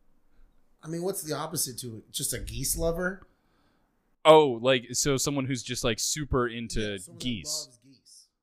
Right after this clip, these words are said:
Speaker 2: I mean, they're probably on a list somewhere too.
Speaker 1: Yeah, no, they're a suspect.
Speaker 2: Yeah. Oh, that's a good point, actually. Yeah.
Speaker 1: Yeah.
Speaker 2: People that are, like, way too into geese.
Speaker 1: Yeah, they're suspects.
Speaker 2: Yeah. Like,
Speaker 1: I mean
Speaker 2: they, like, they go to a park and, like,
Speaker 1: They
Speaker 2: the
Speaker 1: go to a
Speaker 2: local
Speaker 1: convention.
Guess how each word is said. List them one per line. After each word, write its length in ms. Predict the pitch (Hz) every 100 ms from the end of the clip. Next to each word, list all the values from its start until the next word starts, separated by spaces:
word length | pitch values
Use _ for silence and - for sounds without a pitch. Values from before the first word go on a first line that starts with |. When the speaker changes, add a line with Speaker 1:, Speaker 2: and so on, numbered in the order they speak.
| _
Speaker 2:
I 80 | 127
mean, 420 | 131 127 117 110 117 _ _ _ _ _ _ -
they're 220 | 113 151
probably 340 | - 160 139
on 100 | 113
a 40 | 104
list 340 | 95 92 -
somewhere 380 | - 104 92 90
too. 220 | - 104
Speaker 1:
Yeah, 120 | 87 90
no, 140 | 196 151
they're 140 | 156
a 40 | 165
suspect. 680 | 202 220 - - - _ _ _
Speaker 2:
Yeah. 300 | 123 127 90 57 _ _ _ _ -
Oh, 280 | 180 196 147
that's 200 | 175 -
a 60 |
good 180 | 220 202
point, 220 | 220 226
actually. 560 | 110 110 - 101 90 92
Yeah. 220 | 127 135 104
Speaker 1:
Yeah. 40 | 92 _ _ -
Speaker 2:
People 240 | 151 147 139
that 100 | 131
are, 80 |
like, 160 | 123 117
way 280 | 107 117 117
too 220 | - 127
into 180 | 113 104
geese. 420 | 90 117 82 80 185
Speaker 1:
Yeah, 160 | 170 -
they're 140 | 131 -
suspects. 580 | 160 135 - - -
Speaker 2:
Yeah. 300 | 117 104 85 85 _
Like, 160 | 117 117
Speaker 1:
I 20 |
mean 60 | 117
Speaker 2:
they, 260 | 123 117 _ _ _ -
like, 180 | 160 139
they 160 | 196
go 160 | 190 196
to 120 | 185
a 40 | 151
park 540 | - 156 180 - - -
and, 340 | 139 127 123
like, 200 | 120 123
Speaker 1:
They 20 |
Speaker 2:
the 80 | 135
Speaker 1:
go 60 | 131
to 40 |
a 80 | 131
Speaker 2:
local 360 | 135 131 131 123
Speaker 1:
convention. 300 | 98 -